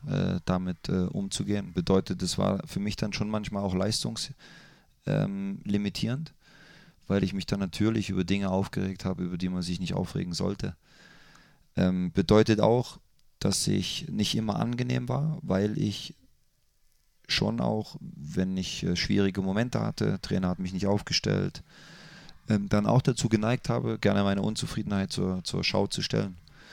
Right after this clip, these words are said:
Und das habe ich dann zum Glück unter Kloppo damals, ähm, äh, war einer meiner wichtigsten Lehren,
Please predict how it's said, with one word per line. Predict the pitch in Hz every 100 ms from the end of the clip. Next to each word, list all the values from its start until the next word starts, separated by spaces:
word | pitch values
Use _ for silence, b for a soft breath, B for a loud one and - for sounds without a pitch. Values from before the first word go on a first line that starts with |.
| b b b b b
Und | 92 85
das | 107 -
habe | 113
ich | 113
dann | 113 107 107 - - - - - - - - -
zum | - -
Glück | 104 113 98
unter | 98 95
Kloppo | - 101 - 107 - b b b - - _ -
damals, | 87 92 92 90 - 98
ähm, | 92 92 92
äh, | 92 92 95
war | 95
einer | 101 98
meiner | 98 95
wichtigsten | 107 - 117 - 104
Lehren, | 95 98 104 110 113